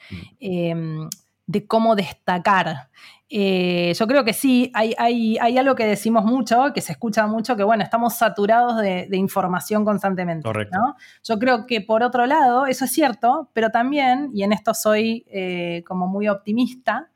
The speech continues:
Speaker 2: eh, estamos, siento que estamos en, creo en que estamos en el mejor momento de la historia para comunicar. Eh, porque
Speaker 1: Totalmente.
Speaker 2: porque es, es el momento. Hoy nunca nuestra, la audiencia estuvo tan expuesta a la información como en otros momentos de la historia,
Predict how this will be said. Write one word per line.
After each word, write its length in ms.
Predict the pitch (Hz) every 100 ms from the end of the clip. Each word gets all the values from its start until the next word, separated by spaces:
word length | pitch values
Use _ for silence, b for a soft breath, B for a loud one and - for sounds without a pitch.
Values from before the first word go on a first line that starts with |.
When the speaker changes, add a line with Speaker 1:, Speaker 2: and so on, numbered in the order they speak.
| b b _
Speaker 2:
eh, 600 | 208 196 185 180 175 180
estamos, 420 | - - 262 262 254
siento 300 | - 254 254
que 60 |
estamos 320 | 220 262 254
en, 220 | 240 214 202
creo 320 | 269 294 196
en 140 | 180
que 80 | 175
estamos 400 | - 196 196 196
en 100 | 208
el 120 | 196
mejor 260 | 196 - 233
momento 320 | 226 214 214
de 60 | 208
la 80 | 180
historia 340 | - 196 208
para 160 | 185 175
comunicar. 500 | 175 180 196 226 170 b b b b -
Eh, 380 | 202 190 180 170 170
porque 180 | 190
Speaker 1:
Totalmente. 580 | 180 185 175 180 - - _ -
Speaker 2:
porque 380 | 226 208 208 220
es, 180 | 220 -
es 200 | 277 -
el 120 | 254
momento. 560 | 226 220 294 226 190 196
Hoy 200 | 226 233
nunca 360 | 247 294 285
nuestra, 380 | 254 220 220 202
la 120 | 202 190
audiencia 520 | 214 247 285 294 277
estuvo 300 | - 254 240
tan 160 | 247 254
expuesta 580 | 247 - 254 - 277 262
a 120 | 202
la 80 | 190
información 880 | 190 202 196 190 - 214 240 320 - b b _
como 280 | - 196 196
en 80 | 208
otros 160 | 214
momentos 400 | 208 202 202 202
de 80 | 202
la 80 | 190
historia, 560 | 165 - 320 151 143